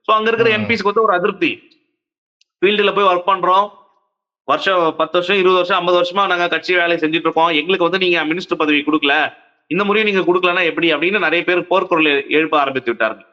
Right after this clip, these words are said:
Speaker 1: இப்படி பல்வேறு சிக்கல்கள் வந்து மோடிக்கு வந்து கட்சிக்குள்ளேயே இருக்கு.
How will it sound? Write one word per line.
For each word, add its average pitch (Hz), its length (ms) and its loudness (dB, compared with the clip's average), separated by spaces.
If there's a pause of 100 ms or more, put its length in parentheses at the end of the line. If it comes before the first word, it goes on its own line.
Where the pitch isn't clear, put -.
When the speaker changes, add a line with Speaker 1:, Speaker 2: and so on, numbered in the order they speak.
(1000)
Speaker 1:
இப்படி 226 260 0 (840)
பல்வேறு 214 500 2
சிக்கல்கள் 208 440 0
வந்து 185 200 0
மோடிக்கு 190 300 0
வந்து 165 220 -2
கட்சிக்குள்ளேயே 160 520 0
இருக்கு. 143 280 -4